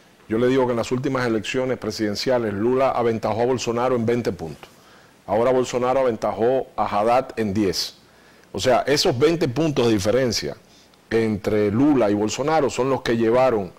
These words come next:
a la oligarquía brasileña y sus aliados internacionales a decidir la prisión de Lula porque con ese candidato no iba a ganar nunca, o contra ese candidato. Entonces, sencillamente es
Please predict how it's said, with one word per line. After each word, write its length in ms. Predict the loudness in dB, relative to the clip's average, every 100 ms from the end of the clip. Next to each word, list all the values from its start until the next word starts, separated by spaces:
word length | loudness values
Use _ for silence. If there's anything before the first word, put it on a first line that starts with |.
| -20 -20 -20 _ -4
a 220 | 0 2
la 140 | 2 2
oligarquía 640 | 2 0 0 0 2 2
brasileña 580 | 2 0 0 2 2 0
y 40 |
sus 160 | -2 -2
aliados 300 | 0 0 0
internacionales 680 | -2 -4 -4 -2 -2 2 2
a 80 |
decidir 560 | 2 0 0 2 2 2
la 140 | -2
prisión 360 | 0 -4 -2 0
de 80 | 2
Lula 320 | 2 2 2
porque 260 | 0 -2 -2
con 240 | -2 -2
ese 180 | -2 -2
candidato 540 | -2 -2 0 0 0 -2
no 100 | 0
iba 140 | 0
a 40 |
ganar 260 | 0 -2 -4
nunca, 460 | -4 -6 -8 -12 -16 _ -12 -6
o 120 | -2
contra 320 | -2 0 0
ese 180 | 0 -4
candidato. 500 | -4 -4 -4 -6 -12 -20 -20 -20 -20 -20 -6
Entonces, 400 | 0 2 2 2
sencillamente 880 | 0 2 2 4 2 2 2 4 2
es 320 | 2 -2 -6